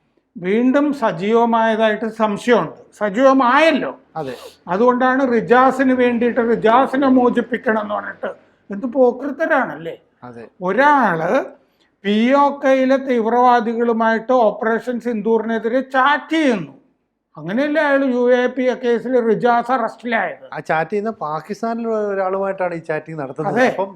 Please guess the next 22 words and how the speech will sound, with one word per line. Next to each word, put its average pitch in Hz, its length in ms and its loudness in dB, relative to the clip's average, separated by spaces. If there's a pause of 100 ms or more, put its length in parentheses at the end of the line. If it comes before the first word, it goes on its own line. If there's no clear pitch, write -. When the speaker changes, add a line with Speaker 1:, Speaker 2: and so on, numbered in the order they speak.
Speaker 2:
ഭീകരവാദി 202 600 -2
ആയിരിക്കാമല്ലോ 185 560 -4
അയാൾ. 139 180 -6
Speaker 1:
അതെ, 220 120 0 (160)
പി 202 80 -2 (140)
ഒ 226 40 4 (120)
കെയിലെ 247 340 2
ആളുകളുമായിട്ട്. 247 720 0 (400)
പി 175 80 -18 (140)
ഒ - 100 -12
കെ 180 140 -10
എന്ന് 202 140 -8
പറഞ്ഞാൽ 220 320 -4
പാകിസ്ഥാനിലാണല്ലോ. 233 920 -4
Speaker 2:
ആ. - 20 -8 (640)
Speaker 1:
അപ്പോ 240 160 2 (280)
ചാറ്റ് 240 320 0
ചെയ്തുകൊണ്ടിരുന്നത്. 220 720 2 (460)
അപ്പൊ 196 140 0 (100)
അയാളെ 233 380 4
പിടിച്ച് 269 340 -4
നാഗ്പൂർ 247 380 -2